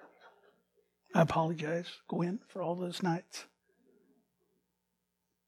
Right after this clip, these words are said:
And from the moment that we got the vision, I looked forward to this moment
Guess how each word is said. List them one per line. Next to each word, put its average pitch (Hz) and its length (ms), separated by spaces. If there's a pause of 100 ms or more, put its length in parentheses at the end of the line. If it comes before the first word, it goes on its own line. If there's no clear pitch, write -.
(920)
And 185 120
from 196 180
the 180 80
moment 226 540
that 226 120
we 196 140
got 196 320
the 202 80
vision, 160 640 (4000)
I 190 60
looked 165 240
forward 156 440
to 156 100
this 143 260
moment 151 280